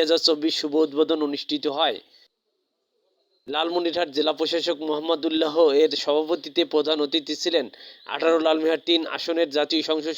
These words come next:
সদস্য ও স্থানীয় সরকার, পল্লী উন্নয়ন ও সমবায় মন্ত্রণালয় সম্পর্কিত স্থায়ী কমিটির সদস্য অ্যাডভোকেট মোহাম্মদ মতিয়ার রহমান।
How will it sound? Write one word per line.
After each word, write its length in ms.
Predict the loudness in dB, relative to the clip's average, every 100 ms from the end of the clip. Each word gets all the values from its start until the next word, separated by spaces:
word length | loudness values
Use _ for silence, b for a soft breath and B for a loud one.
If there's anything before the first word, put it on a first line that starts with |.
| -2
সদস্য 280 | -2 -2 -4 -6 B B B
ও 100 | 4 6 6
স্থানীয় 320 | 2 -2 -2 -2
সরকার, 260 | -2 0 0
পল্লী 200 | 2 2 2
উন্নয়ন 300 | 2 2 4 4
ও 40 | 4 0 B B -8
সমবায় 460 | -4 -2 0 0
মন্ত্রণালয় 840 | 0 -2 -2 -2 0 2 4 4 2 -4 B B -10
সম্পর্কিত 580 | -8 2 2 2 0 2 2
স্থায়ী 220 | 2 2 2
কমিটির 380 | 2 2 0 0
সদস্য 260 | 0 -2 0
অ্যাডভোকেট 400 | 0 -2 -2 -4 -2
মোহাম্মদ 300 | -2 0 -2 -2
মতিয়ার 320 | -2 0 2
রহমান। 280 | 2 0